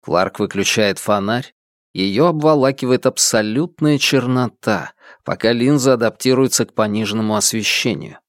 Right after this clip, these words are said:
А потом звезды появляются снова.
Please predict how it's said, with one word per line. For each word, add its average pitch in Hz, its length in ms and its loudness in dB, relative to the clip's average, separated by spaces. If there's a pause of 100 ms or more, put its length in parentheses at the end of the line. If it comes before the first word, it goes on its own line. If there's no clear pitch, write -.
(460)
А 143 180 0
потом 143 520 0
звезды 107 560 0
появляются 82 880 -4
снова. - 580 -6